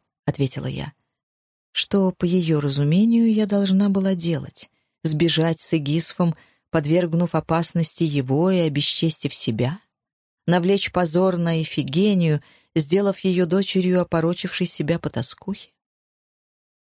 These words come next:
Но, конечно, сестра не подразумевала ничего подобного. Кровь бросилась мне в лицо. Чтобы скрыть смущение — я махнула виночерпию рукой с поднятым киликом.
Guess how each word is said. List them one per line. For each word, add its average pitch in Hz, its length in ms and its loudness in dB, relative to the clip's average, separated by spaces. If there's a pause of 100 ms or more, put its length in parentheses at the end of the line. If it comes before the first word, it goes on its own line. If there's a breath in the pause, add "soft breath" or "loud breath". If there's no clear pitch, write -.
(120)
Но, 151 420 0
конечно, 156 480 -2
сестра 160 540 0
не 160 140 -2
подразумевала 175 800 0
ничего 190 400 0
подобного. - 640 -10 (560)
Кровь 220 380 0
бросилась 185 680 -2
мне 170 220 0
в 160 40 -6
лицо. 127 460 -4 (320 soft breath)
Чтобы 156 240 -2
скрыть 160 320 -2
смущение — 196 720 0 (480)
я 214 160 2
махнула 202 800 2 (140)
виночерпию 180 960 -2
рукой 226 460 0
с - 120 -4
поднятым 180 580 -2
киликом. - 680 -6